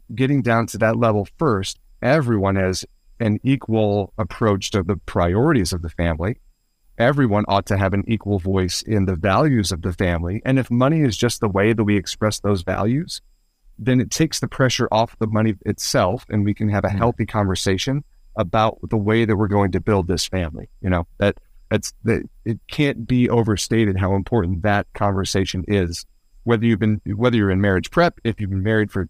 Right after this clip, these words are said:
Speaker 1: two years, if you're married for forty years, returning to that value level can really give money the right place in a relationship.
Speaker 2: Bingo. Bango, man.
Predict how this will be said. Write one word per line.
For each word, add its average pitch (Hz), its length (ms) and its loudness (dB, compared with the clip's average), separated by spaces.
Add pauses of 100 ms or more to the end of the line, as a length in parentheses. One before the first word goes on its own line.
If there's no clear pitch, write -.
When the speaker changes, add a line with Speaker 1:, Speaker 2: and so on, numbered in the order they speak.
Speaker 1:
two 165 180 0
years, 143 360 2
if - 120 -6
you're 107 120 -2
married 104 260 2
for 98 100 -4
forty 151 360 0
years, 131 360 0 (460)
returning 131 600 0
to 104 120 -2
that 101 200 0
value 107 580 2
level 101 400 0
can 107 200 -2
really 101 400 2
give 92 440 0 (340)
money 104 280 2
the 95 120 -2
right 90 240 0
place 85 340 -2
in 87 80 -2
a 87 60 0
relationship. 85 580 -4 (1500)
Speaker 2:
Bingo. 101 580 2 (240)
Bango, 107 640 4
man. 82 480 0